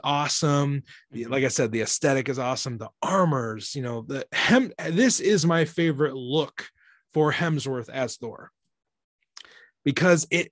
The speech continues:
Speaker 1: it makes me feel like I'm watching a comic book a lot of times.
Speaker 2: Mm-hmm.
Speaker 1: So, um, not to say that I, I like all the looks that Thor has had,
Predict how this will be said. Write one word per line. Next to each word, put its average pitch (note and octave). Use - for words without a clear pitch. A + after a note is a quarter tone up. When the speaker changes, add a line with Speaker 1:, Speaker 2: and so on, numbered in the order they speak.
Speaker 1:
it F3+
makes E3+
me G3
feel F#3+
like F3
I'm E3
watching C3+
a G3+
comic D4
book A#2
a C#3+
lot A2+
of B2
times. -
Speaker 2:
Mm-hmm. B2+
Speaker 1:
So, D#3
um, D3+
not D3+
to D3
say D3+
that C3
I, C3+
I C#3+
like C#3+
all C#3+
the G3
looks F#3+
that C#3
Thor C3+
has C3+
had, A#2